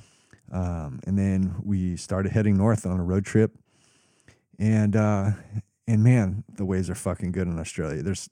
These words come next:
so much variety, so many headlands and coves and, and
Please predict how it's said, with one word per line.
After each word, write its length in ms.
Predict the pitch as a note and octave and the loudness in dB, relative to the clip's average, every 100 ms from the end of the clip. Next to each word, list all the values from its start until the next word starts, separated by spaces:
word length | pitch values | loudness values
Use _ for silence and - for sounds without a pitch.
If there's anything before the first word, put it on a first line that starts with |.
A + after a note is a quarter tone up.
| _ | _
so 320 | - - C3 | -12 -2 2
much 200 | C3 G#2 | 2 -2
variety, 500 | F#2 F#2 F#2 F#2 F#2+ - _ _ | -2 -2 0 -2 -6 -10 _ _
so 180 | - A#2 | -2 2
many 160 | A2+ G2+ | 4 4
headlands 480 | G#2+ G2+ G#2 G2+ | 4 4 2 2
and 120 | F#2+ - | 0 0
coves 420 | G#2 G#2+ F#2+ F#2+ | 4 4 2 2
and, 280 | F#2+ E2+ - _ _ _ _ _ | 2 0 -8 _ _ _ _ _
and 460 | F2+ F#2 F2 D#2+ | -6 -4 -4 -6